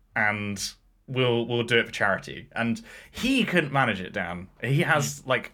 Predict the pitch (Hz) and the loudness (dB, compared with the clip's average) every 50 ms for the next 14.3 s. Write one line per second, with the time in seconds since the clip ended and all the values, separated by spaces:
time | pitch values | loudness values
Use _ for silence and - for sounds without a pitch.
0 | - - 139 143 151 165 170 156 151 - 135 135 131 - 139 143 - 135 131 120 | -4 0 2 2 4 4 4 2 2 0 0 -2 -2 -2 -4 0 0 0 0 0
1 | - 123 120 113 113 113 110 110 117 107 - - 101 98 - 101 - - 110 101 | 0 0 0 0 0 0 0 0 0 -2 -2 -6 -10 -10 -10 -10 -4 -2 0 0
2 | 101 101 98 95 - - - - - - 214 220 214 208 190 175 - - - 131 | 0 -2 -6 -10 -12 -14 -18 -14 -6 -4 -4 -2 0 0 0 -2 -2 -4 -6 -6
3 | 117 113 117 123 143 147 - - - - - - - 110 98 - - 101 92 92 | -4 0 2 4 4 2 0 -6 -10 -12 -10 -6 -6 -6 -4 -4 -6 -6 -6 -6
4 | 92 - 80 80 71 - - - - - - _ - 143 165 208 - - - - | -6 -8 -8 -8 -10 -16 -20 -20 -20 -20 -20 _ -2 2 2 2 2 2 2 4
5 | 196 190 185 - - 156 113 117 151 180 127 - 98 - - - - - - - | 4 4 2 0 -2 -2 2 4 4 2 2 0 -2 -6 -8 -8 -12 -14 -12 -4
6 | - 135 151 143 - 143 139 139 143 - - 143 127 - - 151 143 143 143 - | 0 0 0 0 0 0 0 0 0 0 -2 -2 -2 0 4 4 4 4 4 0
7 | 110 92 95 - 123 107 110 110 - 147 151 139 123 123 131 135 127 117 110 107 | 0 0 -2 -4 -6 -8 -8 -6 -4 -2 0 0 2 2 2 0 0 0 -2 -2
8 | 104 123 123 110 120 131 135 135 135 131 110 110 117 131 143 - - - - - | -2 -2 -2 0 2 2 2 2 -2 -4 -4 -4 -4 -4 -6 -8 -10 -12 -12 -12
9 | - - - - - - - - - 135 143 143 143 - - - - 127 170 190 | -14 -16 -18 -20 -20 -20 -10 -2 2 2 4 4 2 0 -4 0 2 4 4 4
10 | 120 95 131 185 190 - - - - - - 123 113 110 - - _ _ _ _ | 4 0 -2 -4 -6 -10 -14 -20 -12 -6 -4 -2 -2 -2 -4 -8 _ _ _ _
11 | _ - 123 135 139 131 131 135 135 135 127 143 143 143 - 127 139 156 156 139 | _ 2 2 4 6 6 4 6 6 6 4 4 4 4 2 2 4 4 4 4
12 | 156 139 147 156 143 139 131 - - - - - - 180 156 - 185 - - 151 | 4 4 4 4 4 4 2 4 4 2 4 6 6 6 6 6 4 4 4 4
13 | 139 135 143 - 131 131 139 147 143 - 135 120 123 135 165 190 185 110 95 139 | 4 4 4 2 4 6 4 4 4 4 4 6 6 6 6 4 2 -2 -6 -6
14 | 143 - - - - | -8 -10 -14 -18 -20